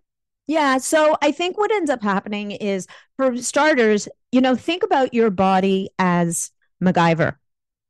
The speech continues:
That was an old T V show. MacGyver was this guy, you know, he could be in a nuclear reactor while it was melting down. If you gave him a piece of chewing gum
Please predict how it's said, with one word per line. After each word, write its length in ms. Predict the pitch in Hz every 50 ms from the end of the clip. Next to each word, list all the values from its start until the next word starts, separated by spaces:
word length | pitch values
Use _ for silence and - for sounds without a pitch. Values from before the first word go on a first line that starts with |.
| _ _ -
That 180 | - 190 202 -
was 100 | 214 -
an 140 | 214 226 196 -
old 340 | 202 208 202 202 208 202 196
T 200 | - - 220 190
V 180 | 160 170 165 165
show. 380 | 160 - - 165 160 156 156
MacGyver 540 | 160 170 165 156 190 190 196 214 208 214 202
was 180 | 175 196 175 -
this 180 | - 185 -
guy, 440 | - - 160 165 165 170 165 165 165 _ - - - _ _
you 120 | - 185 185
know, 140 | 180 170
he 160 | 175 151 214 233
could 140 | - 220
be 160 | 180 208 196 190
in 100 | 185 180
a 60 | 165
nuclear 560 | 170 165 185 190 - - 190 180 180 180 175
reactor 500 | 165 170 156 156 151 - - - 170 170
while 220 | 175 165 165 160
it 60 | 160 170
was 140 | - -
melting 340 | 180 170 175 180 - 180 180
down. 240 | 165 165 160 165 170
If 120 | 165 -
you 80 | - 175
gave 140 | 170 180 180
him 160 | 196 190 170
a 40 | 160
piece 260 | - 208 196 - -
of 60 | 170
chewing 280 | - - 185 170 175 180
gum 300 | 175 175 175 175 180